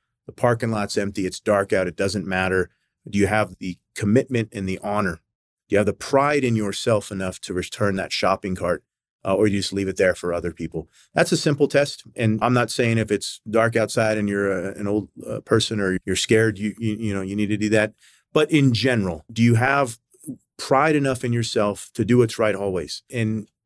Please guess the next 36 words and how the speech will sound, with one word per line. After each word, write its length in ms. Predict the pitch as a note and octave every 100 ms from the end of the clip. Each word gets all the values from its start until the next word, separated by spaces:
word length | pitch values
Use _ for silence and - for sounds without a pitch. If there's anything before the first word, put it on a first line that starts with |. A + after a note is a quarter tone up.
| _ _ -
it's, 360 | C#3+ - - -
it, 300 | C#3 C#3+ -
again, 380 | C3+ B2+ C3
it's 240 | G#2+ A#2+ -
not, 240 | D3 D3+
this 180 | C3 D3+
is 100 | C#3+
not 200 | D3 D3
a 20 |
job 260 | A#2 B2+ B2
for 100 | A2+
me. 100 | A2
This 180 | A2 A2
is 80 |
a 80 | G#2
profession, 640 | G2 G2 - A#2 G#2+ F#2+
which 180 | G2 -
means 420 | A2+ B2 G#2+ F#2+ - _ _ -
twenty-four 460 | B2+ C3 B2+ D3
seven, 420 | C3+ A#2 F#2+ G2+ - _ _ _
I'm 140 | F#2
a 40 | G2
United 300 | G2 G2 F#2
States 300 | - G2+ -
Marine, 380 | F#2+ G2 G2 - -
and 120 | F#2+
I'm 160 | G2
a 80 | F#2
command 420 | - G2 F#2+ G2+
senior 220 | G#2 A2 F#2+
enlisted 320 | F#2 - F2+
leader, 440 | F#2 F#2 F#2 F#2+ - _
leader 360 | G2+ F#2 F2+ - _ _ _
of 160 | - F#2
Space 260 | - F#2+ -
Command. 400 | F2 E2 D#2+